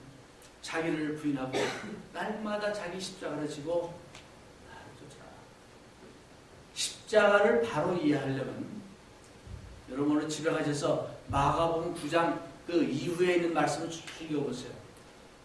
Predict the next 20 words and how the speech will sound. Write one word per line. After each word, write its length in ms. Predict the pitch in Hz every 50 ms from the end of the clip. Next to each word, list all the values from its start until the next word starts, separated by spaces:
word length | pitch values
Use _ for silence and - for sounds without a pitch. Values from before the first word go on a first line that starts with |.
| - - - -
그 160 | - 156 - -
십자가를 720 | - - - - - - 233 226 208 190 196 190 196 190
초점으로 400 | 190 190 - - 208 196 - 190
맞춰가지고 540 | 180 165 156 - - 165 165 165 160 147 143
읽어보세요. 420 | 139 135 123 - - - - - - - - - - - - - - - - - - - - - - -
그러면 320 | 185 208 220 233 240 233
그 140 | 226 240 233
예수님이 720 | - 165 180 190 208 214 208 - - 208 208 208 214 226
십자가를 500 | - - - - - 240 220 214 220 220 208
어떻게 460 | 202 196 196 196 220 220 214 233 214
생각했고 880 | - 214 214 214 208 202 190 190 190 190 208 214 208 202 202 - - - -
십자가를 420 | - - - - 226 220 220 220
어떻게 340 | 208 196 190 190 196 196 202
대했고 760 | - 180 175 175 180 185 185 180 185 196 202 196 196 196 190 - - - - -
어떻게 340 | 170 180 175 - 190 202 208
맞이했는지 800 | 208 - - - 147 151 165 165 160 160 156 151 160 143 135 - - - - - - -
그런 220 | - 175 175 165 147
내용들이 420 | 131 127 127 131 131 135 135 135 -
쫙 40 | - - - - - - - -
나옵니다. 320 | 139 131 127 131 131 131